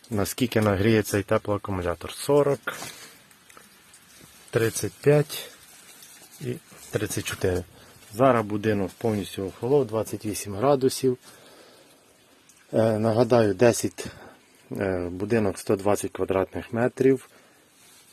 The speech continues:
десять радіаторів стальних, чугун-, е, стальних старих. Вони дуже так повільно віддають тепло. І бойлер на вісімдесят літрів, так що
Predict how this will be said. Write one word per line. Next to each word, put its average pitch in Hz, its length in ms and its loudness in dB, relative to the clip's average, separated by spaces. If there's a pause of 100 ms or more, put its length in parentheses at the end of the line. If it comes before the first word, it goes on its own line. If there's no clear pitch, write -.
(420)
десять 110 440 2
радіаторів 110 680 2
стальних, 117 580 2
чугун-, 117 480 0 (220)
е, 104 160 2
стальних 117 480 2
старих. - 720 2 (720)
Вони 101 240 0
дуже 110 280 0
так 117 220 0
повільно 117 360 0
віддають 113 280 0
тепло. 135 320 0 (420)
І 147 260 2
бойлер 117 440 4
на 107 120 0
вісімдесят 98 640 -2
літрів, 123 320 -4
так 104 160 -4
що 101 120 -8